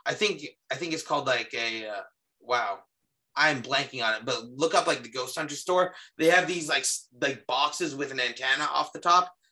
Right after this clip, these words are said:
that does, like, circular, uh, readings. Um, those,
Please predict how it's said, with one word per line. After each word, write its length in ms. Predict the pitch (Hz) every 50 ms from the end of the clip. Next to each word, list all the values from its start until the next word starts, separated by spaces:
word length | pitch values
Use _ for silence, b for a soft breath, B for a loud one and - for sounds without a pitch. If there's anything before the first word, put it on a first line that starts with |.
| _ _ _
that 200 | - 135 127 127
does, 180 | 143 143 143 139
like, 160 | 127 123 -
circular, 880 | - - - 160 143 156 151 - 165 160 156 151 151 147 - - - _ _ _ _ _ _ _ _
uh, 300 | - 127 131 123 123 127 123
readings. 560 | 131 139 147 156 170 180 196 196 - - - _ b b b b b b _ -
Um, 460 | 139 151 151 143 131 127 123 120 117 120
those, 340 | - - 180 170 - -